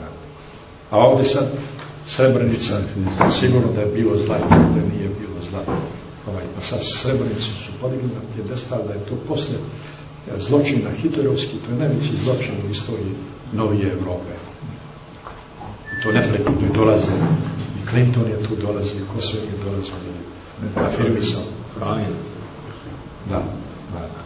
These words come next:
Speaker 2: Franjo je zabranio.
Speaker 1: A išao je ovamo u Karavu, krom je obraza Božja, Dedeća, i on išao tamo. Da. Da.
Speaker 2: Išao i Tadić.
Speaker 1: Išao i Tadić, nažalost.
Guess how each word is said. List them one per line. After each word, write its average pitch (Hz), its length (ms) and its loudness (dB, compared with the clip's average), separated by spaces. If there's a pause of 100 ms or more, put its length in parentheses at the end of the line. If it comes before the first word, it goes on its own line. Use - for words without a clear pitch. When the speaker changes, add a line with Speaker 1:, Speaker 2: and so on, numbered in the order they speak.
Speaker 2:
Franjo 107 360 -4
je 101 160 -4
zabranio. 95 460 -4 (200)
Speaker 1:
A 110 80 2
išao 117 300 4
je 107 200 6
ovamo 101 340 6
u - 280 -6
Karavu, 92 260 2 (180)
krom 95 240 -4
je 95 60 -2
obraza 95 320 -2 (120)
Božja, 92 360 -6
Dedeća, 98 560 -2
i 98 40 0
on 98 120 0 (100)
išao - 280 -6
tamo. 85 140 -10 (100)
Da. - 1160 -16
Da. 113 120 -8
Speaker 2:
Išao 123 140 -6
i 117 120 -6
Tadić. 131 320 -8 (960)
Speaker 1:
Išao 135 260 6
i 147 100 12
Tadić, 147 420 8
nažalost. 107 600 2